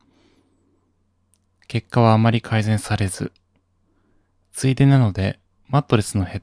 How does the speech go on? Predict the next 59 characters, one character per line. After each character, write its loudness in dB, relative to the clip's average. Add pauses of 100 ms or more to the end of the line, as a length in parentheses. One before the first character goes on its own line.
ド -4
交 -2
換 -6
を -8
し -8
て -4
終 -6
了 -8
で -10
す。 -8 (1400)
マ 2
ッ -4
ト -6
レ 0
ス -2
が 2
重 0
く -18
て -8
大 -2
変 0
で -4
し -6
た。 -12 (2750)
そ -2
れ 2
か 0
ら 2 (200)
開 -2
店 2
を 2
待 0
っ -20
て -10 (240)
某 2
イ 2
ン 0
テ -2
リ 2
ア 0
シ -2
ョ 0
ッ -12
プ -10
に -6
行 -14
き、 -12 (1040)
薄 -2
手 2
の 4
ラ 4
グ 2
の 2
下 -4
に -2
敷 -8
く -8
マ -2
ッ -8